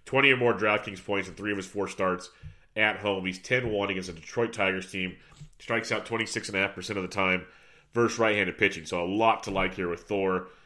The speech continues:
Uh, twenty-four percent K rate of his own, fifty percent ground ball rate.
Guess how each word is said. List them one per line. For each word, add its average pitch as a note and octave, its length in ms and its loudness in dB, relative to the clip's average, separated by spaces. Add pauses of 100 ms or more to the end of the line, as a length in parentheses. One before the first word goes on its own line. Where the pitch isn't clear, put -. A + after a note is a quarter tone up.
(200)
Uh, E2+ 120 -4
twenty-four A2+ 440 0
percent G2 340 -6
K G#2 160 0
rate G2 160 0
of F#2+ 40 -6
his F2+ 120 -4
own, F#2 180 -2
fifty A2+ 320 -6
percent G2 340 -8
ground F2 280 -8
ball G2 200 2
rate. F#2+ 300 0